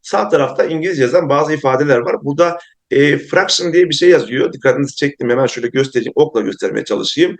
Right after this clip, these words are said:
Fraction sürtünme demek. E, sürtünme olmadığı zaman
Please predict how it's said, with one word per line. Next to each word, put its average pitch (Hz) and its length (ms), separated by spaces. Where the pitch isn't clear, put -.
Fraction 220 340
sürtünme 196 520
demek. - 260
E, 156 240
sürtünme 214 540
olmadığı 180 600
zaman 170 380